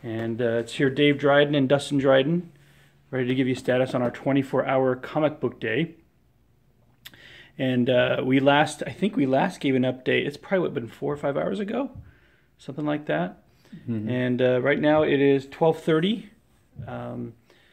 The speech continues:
Speaker 1: so we actually are winding down pretty soon here. Uh, we're, we'll probably be ending around four thirty today. That'll con-, conclude our, our twenty-four hours. So, uh, we'll probably do this one, and we'll probably do one more update after this, um,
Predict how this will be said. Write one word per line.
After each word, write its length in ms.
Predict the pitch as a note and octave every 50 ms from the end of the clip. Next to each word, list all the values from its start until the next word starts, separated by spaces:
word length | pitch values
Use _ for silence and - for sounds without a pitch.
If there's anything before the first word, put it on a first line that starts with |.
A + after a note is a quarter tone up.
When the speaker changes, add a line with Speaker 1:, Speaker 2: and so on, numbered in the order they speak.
| _ _ _
Speaker 1:
so 320 | _ - - C3 B2+ B2
we 160 | B2 C3+ D3
actually 240 | F3 G#3 - - F3+
are 100 | D3+ C3+
winding 560 | C3 C3 - - B2 C3+ D3 F#3 G#3 G3 E3+
down 340 | C#3 D3 C#3 D#3+ G#3 A#3+ -
pretty 220 | - - C#3 B2+ B2
soon 300 | B2+ - C#3 B2+ B2 A#2+
here. 380 | A#2+ B2+ B2 A#2+ A#2+ B2 B2+
Uh, 180 | B2+ B2 A#2+ A#2+
we're, 140 | A#2+ C3 C3
we'll 260 | C3+ - C#3 C#3 C3
probably 240 | C#3 D3 D3+ E3+ E3+
be 160 | E3 E3+ -
ending 180 | D#3 E3+ E3+
around 300 | D#3+ D3+ D3 C#3 C3+ C3+
four 220 | - - D#3 D#3+ D3+
thirty 320 | D3+ - D#3 E3 D#3+ C#3+
today. 400 | B2 A#2+ A#2+ B2 A#2+ A#2 A#2+ B2
That'll 320 | B2 - C3+ - B2+ B2 - _
con-, 140 | - D3+ B2+
conclude 360 | - C#3+ B2 B2 - - C3+
our, 180 | B2+ A#2+ A#2 - -
our 120 | C#3+ B2
twenty-four 420 | A#2 - - C3 B2 B2 - A#2+ B2
hours. 320 | B2+ B2 A#2+ A#2+ - - _ _ - - - - - - - _
So, 340 | - - D#3+ D#3+ D#3 D3+ C3
uh, 160 | C#3+ C#3+ C#3
we'll 120 | C#3+ D#3
probably 260 | D3+ - G3 F#3+ F#3+
do 320 | E3+ F3+ F3+ F3 E3 D#3 D3
this 200 | C#3+ F#3 F#3 -
one, 220 | G#3 G#3+ G#3+ G#3+
and 80 | F#3+ E3
we'll 100 | D#3 D3
probably 240 | - E3+ D3+ D3 C#3
do 40 |
one 220 | B2+ C3 C#3+ D3 D#3+
more 200 | D#3+ D#3 D3+ -
update 320 | - C3 B2 - C#3+ B2
after 240 | B2 A#2 A#2+ - B2
this, 540 | A2+ A#2 A2+ A2+ A2+ - - - - - - _ _ _ - - - - _ _ _
um, 480 | - A2+ A2 A2 A2 A2 A2 A2 A2+